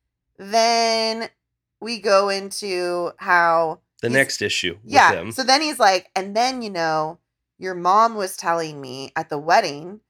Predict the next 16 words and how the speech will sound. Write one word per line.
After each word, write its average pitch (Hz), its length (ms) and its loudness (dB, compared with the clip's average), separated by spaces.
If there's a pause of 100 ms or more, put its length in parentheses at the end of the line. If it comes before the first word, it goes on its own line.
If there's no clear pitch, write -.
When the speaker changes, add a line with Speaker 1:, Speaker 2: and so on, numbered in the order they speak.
(140)
Speaker 1:
how 180 100 -2
you 190 300 -6
still 170 640 -2
have 185 200 -2
a 170 40 -2
lot 160 220 2
of 156 80 -6
student 208 480 -12
debt 131 400 -4 (380)
and 160 720 -2
you 175 160 -10
need 175 240 -6
to 185 80 -12
finish 165 380 -12
nursing 185 420 -10
school." 139 680 -4